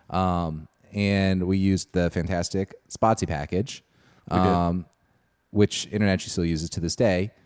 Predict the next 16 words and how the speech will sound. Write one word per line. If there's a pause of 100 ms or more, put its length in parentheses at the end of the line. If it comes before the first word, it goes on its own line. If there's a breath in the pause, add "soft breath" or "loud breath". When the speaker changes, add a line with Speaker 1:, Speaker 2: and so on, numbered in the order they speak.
(320 soft breath)
Speaker 1:
But
I
think
the
two
of
us
both (340)
just
have (220)
a (540)
different
set
of
preferences, (540 soft breath)
uh,